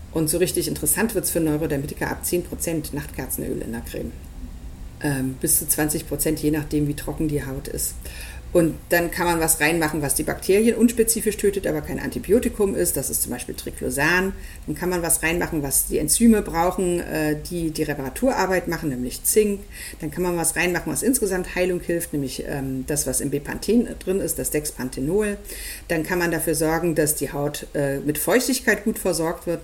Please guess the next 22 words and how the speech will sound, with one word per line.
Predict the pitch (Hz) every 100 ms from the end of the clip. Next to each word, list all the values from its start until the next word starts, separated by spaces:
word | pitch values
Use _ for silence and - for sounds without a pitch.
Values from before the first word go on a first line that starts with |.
| -
Dafür | 131 - 151
macht | 151 147
man | 131 127 127
Harnstoff | 143 180 - 160
und | 143 139
Glycerin | 151 - 143 170 240
da | 240
rein. | 226 220 233 254 - - - - - -
Und, | 170 156 - -
äh, | 156 151
der | 143 139 143
Harnstoff | 190 226 196
ist | - 175
aber | 160 151
was, | 151
was | 147 -
ziemlich | 170 160 -
brennt | 247 208 226
auf | 220
einer | 226
entzündeten | 220 226 240 247 254 233
Haut. | 226 359 -